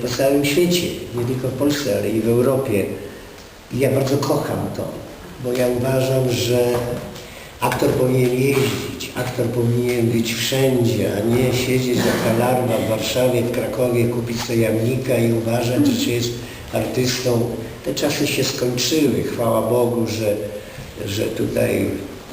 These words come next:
do was przyjeżdżał jakiś wesoły autobus albo sołtys Kierdziołek, prawda? Teraz, y, przyjeżdżają ludzie, y, ma-, mam nadzieję, nie wiem, kto jest we Wrocławiu, z najwyższej półki.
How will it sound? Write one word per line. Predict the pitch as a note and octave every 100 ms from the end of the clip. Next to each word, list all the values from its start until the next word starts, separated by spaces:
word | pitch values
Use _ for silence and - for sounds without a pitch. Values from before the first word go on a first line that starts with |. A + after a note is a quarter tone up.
| -
do | A#2
was | A#2 G#2
przyjeżdżał | - - G#2+ A2+ A2
jakiś | G#2+ G#2+ A2
wesoły | G2+ G2+ - A2+ A2+
autobus | G#2+ A2+ A#2+ A#2+ A#2
albo | G#2 G2+ G2+
sołtys | - A2+ A2 A2 -
Kierdziołek, | A#2 A2 A2 A#2+ A#2+ A#2
prawda? | A2+ A2+ A2 G#2 A2 G#2 - - - - -
Teraz, | - - - - -
y, | - -
przyjeżdżają | - - C3 B2 C3+ C#3 C3+ B2+ B2+
ludzie, | B2 C3 C3+
y, | B2+ B2+ A#2+ A#2+ A#2+ A2+ A2 -
ma-, | A#2+ A#2 - - A2
mam | A#2 A#2+
nadzieję, | B2+ B2 F#3 E3 A#2+
nie | B2+
wiem, | B2+
kto | A#2+
jest | A#2+ A#2+
we | A#2
Wrocławiu, | A#2 B2 A2 - A#2
z | C3+
najwyższej | D3+ D3+ E3 - D#3+
półki. | D3+ F#3+ F3+ D3 -